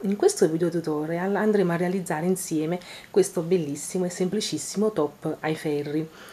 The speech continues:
È facilissimo perché non dobbiamo fare nessuna diminuzione, ma dobbiamo solo realizzare due pannelli e due bratelline che poi nel corso del tutorial vi farò vedere passo passo come, eh, si realizza.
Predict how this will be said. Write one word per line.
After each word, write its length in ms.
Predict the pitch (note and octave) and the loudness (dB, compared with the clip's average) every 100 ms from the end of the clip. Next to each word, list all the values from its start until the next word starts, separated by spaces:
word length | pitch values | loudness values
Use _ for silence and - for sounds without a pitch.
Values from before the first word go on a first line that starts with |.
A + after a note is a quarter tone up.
| - - | -18 -2
È 100 | G3+ | 0
facilissimo 800 | - F3+ F#3 C#3+ C#3 - G3+ A3 | 2 0 0 -4 -6 -2 0 2
perché 320 | C4 - E3+ | 2 2 4
non 200 | F#3 G3 | 4 4
dobbiamo 360 | G3 F3+ F#3 | 4 4 4
fare 640 | G#3 - D#3 D#3 D#3 F#3 - - | 2 2 2 4 4 2 0 -6
nessuna 520 | - C4 - - E3+ D#3+ | 0 0 0 0 0 2
diminuzione, 1000 | D#3+ D#3+ D#3+ D#3+ - D#3 D3+ D3+ D#3 D#3+ - - - - - | 2 2 0 -2 -2 0 0 -2 -4 -6 -12 -18 -18 -20 0
ma 160 | G#3+ | 4
dobbiamo 340 | F#3+ G3+ F#3 F#3+ | 6 8 6 6
solo 220 | D4+ C4 | 6 6
realizzare 500 | F3+ E3 D#3+ D#3 D#3 | 6 4 2 0 4
due 140 | F3+ | 4
pannelli 760 | F3+ D#3+ D3+ C#3+ C#3+ F3 B3 F#4+ | 4 2 -2 -2 0 2 4 4
e 140 | - C4+ | 4 4
due 200 | D#3+ D3+ | 4 2
bratelline 720 | D#3 D#3+ D3+ D3 D3 D3 D#3 | 2 0 -2 -4 -6 -4 -4
che 120 | - | -2
poi 180 | D4+ D#3+ | 0 2
nel 100 | F3+ | 0
corso 260 | - F3+ - | 2 2 2
del 120 | E3 | -2
tutorial 500 | - - F3+ F3+ F#3 | 2 6 6 6 4
vi 100 | F3+ | 2
farò 240 | F#3 F#3 | 4 4
vedere 340 | D#3+ G3+ D#3+ D#3+ | 6 4 4 0
passo 420 | - D#3+ - D4+ | 0 -2 0 -2
passo 420 | D3+ C#3+ - F#3 | -2 -4 -2 -2
come, 400 | - D#3 D3+ D3+ - - - | -2 -4 -4 -6 -8 -16 -16
eh, 280 | - E3+ D#3+ | -2 0 0
si 120 | D#3 | 0
realizza. 680 | D#3+ C#3+ C3+ C3+ C3 D3 D3+ | 2 2 -2 -10 -2 -2 -2